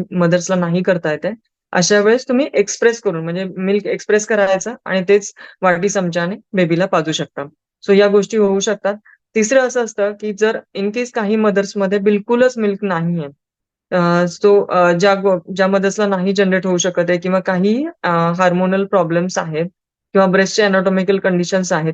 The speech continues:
की ज्याच्यामध्ये जनरेट नाही होऊ शकत आहे, त्यावेळी आपण टॉप अप म्हणून पाश्चराइज, अ, मिल्क, एक डोनर ह्युमन मिल्क असतं की जे,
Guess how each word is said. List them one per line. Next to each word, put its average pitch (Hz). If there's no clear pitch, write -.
की 180
ज्याच्यामध्ये 180
जनरेट 180
नाही 175
होऊ 175
शकत 156
आहे, 220
त्यावेळी 220
आपण 208
टॉप 190
अप 202
म्हणून 208
पाश्चराइज, 202
अ, 180
मिल्क, 185
एक 170
डोनर 180
ह्युमन 196
मिल्क 190
असतं 175
की -
जे, 180